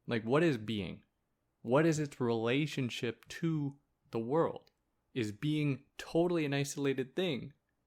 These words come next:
Is it shaped by the world? How do we actually disaggregate the two? What is essence that is this true, you know, quote unquote true thing, an identity, beneath what is determined from the outside?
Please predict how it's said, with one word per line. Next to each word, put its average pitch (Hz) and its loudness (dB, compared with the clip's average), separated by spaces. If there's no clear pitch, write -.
Is 147 0
it - 0
shaped - 0
by 113 0
the 101 -2
world? - -8
How - -4
do 170 2
we 175 0
actually 170 -2
disaggregate 160 -2
the 98 -6
two? 98 -4
What 139 4
is 143 0
essence 143 -2
that 131 6
is 120 0
this 120 -4
true, 156 2
you 123 -6
know, 104 2
quote 165 4
unquote 127 0
true 156 0
thing, 135 0
an 117 0
identity, 110 -2
beneath 139 2
what 120 4
is 107 -2
determined 113 -2
from 113 -4
the 101 0
outside? 101 -4